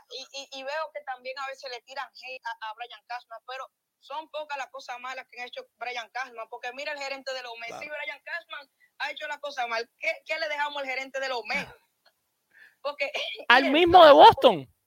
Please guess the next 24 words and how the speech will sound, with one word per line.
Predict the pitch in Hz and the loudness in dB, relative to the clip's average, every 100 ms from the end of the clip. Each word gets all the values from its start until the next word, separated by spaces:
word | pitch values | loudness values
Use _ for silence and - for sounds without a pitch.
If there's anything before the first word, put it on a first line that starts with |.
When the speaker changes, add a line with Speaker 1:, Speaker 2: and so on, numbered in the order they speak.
| _ _ _ | _ _ _
Speaker 2:
al | - 262 | 2 2
mismo | 294 370 359 | 2 -2 0
gerente | 339 339 339 | 0 -2 -2
de | 349 | 0
Boston | 311 453 - 330 | 2 0 -2 0
ha | 277 | 0
hecho | 277 | 0
cosas | 240 214 190 | -2 -2 -2
malas. | 170 147 127 _ _ _ _ _ _ | -2 -4 -6 _ _ _ _ _ _
Speaker 1:
Claro, | - 294 339 359 | -14 -6 -6 -6
porque | 339 320 302 | -10 -12 -8
ha | 320 | -6
dejado | 330 330 330 320 | -6 -8 -8 -10
ir | 320 | -10
a | 320 | -8
todos | 311 | -8
los | 311 | -8
peloteros, | 311 311 277 - 311 339 294 | -10 -12 -12 -10 -6 -6 -8
Clay | 262 269 | -12 -14
Shackley, | - 277 302 285 269 | -12 -12 -12 -12 -20
Gunther | 269 - 254 | -20 -18 -14
Renfroe, | 285 302 277 | -12 -12 -14
y | 269 | -14
peloteros | 277 269 - 262 302 | -12 -12 -10 -10 -10